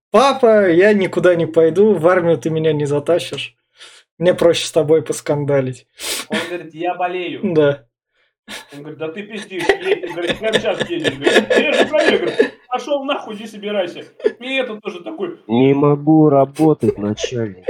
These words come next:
Speaker 3: болею".
Speaker 2: <laughs> Да, да, да.
Speaker 1: Да.
Speaker 2: И тут вот этот помощник такой: "Бацко, блядь, да он же реально болеет, нахуй".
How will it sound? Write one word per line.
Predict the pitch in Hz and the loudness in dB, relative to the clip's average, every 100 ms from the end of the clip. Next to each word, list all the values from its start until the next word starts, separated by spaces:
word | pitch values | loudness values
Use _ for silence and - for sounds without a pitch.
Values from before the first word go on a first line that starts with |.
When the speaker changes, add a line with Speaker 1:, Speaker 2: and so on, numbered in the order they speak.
| - | -6
Speaker 3:
болею". | 110 113 131 190 196 | -4 -4 -6 -8 -6
Speaker 2:
<laughs> | 160 - _ _ _ _ _ _ _ _ | -8 -10 _ _ _ _ _ _ _ _
Да, | - 226 220 | 0 0 0
да, | 214 | -4
да. | 208 196 151 | -4 -2 2
Speaker 1:
Да. | 139 - _ | 0 -2 _
Speaker 2:
И | 175 | -16
тут | 175 233 | -14 -16
вот | 214 214 | -12 -10
этот | 208 185 | -10 -8
помощник | 202 190 196 180 170 | -6 -6 -6 -12 -14
такой: | 180 175 156 147 - | -12 -12 -12 -14 -6
"Бацко, | 269 - - 175 | -4 -4 -6 -10
блядь, | 160 151 | -8 -8
да | 196 330 | -6 -8
он | |
же | 302 285 | -8 -8
реально | 302 254 175 | -6 -6 -6
болеет, | 175 247 185 156 143 | -6 -8 -6 -6 -10
нахуй". | 135 214 | -12 -14